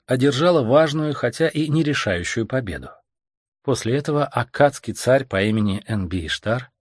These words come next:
предложил шумерскому царю по имени Эншакушана заключить мир. Войска соперников собрались в долине на нейтральной территории. Цари уселись друг напротив друга, а между ними устроился переводчик. «Итак»,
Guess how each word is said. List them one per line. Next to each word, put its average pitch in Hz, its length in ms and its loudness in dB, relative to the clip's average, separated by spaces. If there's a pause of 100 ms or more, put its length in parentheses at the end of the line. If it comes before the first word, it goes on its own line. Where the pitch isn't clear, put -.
(140)
предложил 123 580 0
шумерскому 135 760 -2
царю 117 340 -2
по 101 160 -4
имени 117 500 -2
Эншакушана 117 960 -4 (260)
заключить 107 540 -6
мир. 98 240 -6 (560)
Войска 107 460 2
соперников 131 720 -2
собрались 113 520 -2
в 98 40 -8
долине 147 500 0 (120)
на 165 80 2
нейтральной 95 560 0
территории. 127 480 -6 (640)
Цари 165 360 0
уселись 156 480 0
друг 120 260 0
напротив 107 440 -2
друга, 175 420 0
а 131 120 -2
между 120 320 0
ними 170 360 0
устроился 104 680 -4
переводчик. - 920 -6 (180)
«Итак», 98 520 -6